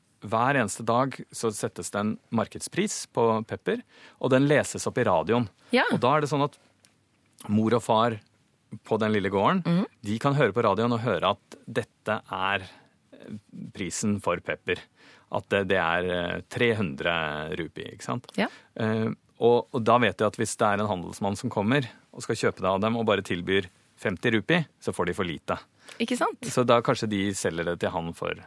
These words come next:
Speaker 1: to hundre og femti, og da får han litt, me-, men, men da går det ikke an å lure handelsmennene. Så da har de faktisk liksom laget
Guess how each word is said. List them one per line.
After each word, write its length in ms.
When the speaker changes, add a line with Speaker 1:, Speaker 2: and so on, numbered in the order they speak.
Speaker 1:
to 120
hundre 160
og 60
femti, 380
og 120
da 220
får 180
han 220
litt, 260
me-, 200
men, 440
men 300
da 220
går 160
det 80
ikke 80
an 80
å 100
lure 540
handelsmennene. 640
Så 140
da 560
har 160
de 100
faktisk 380
liksom 320
laget 480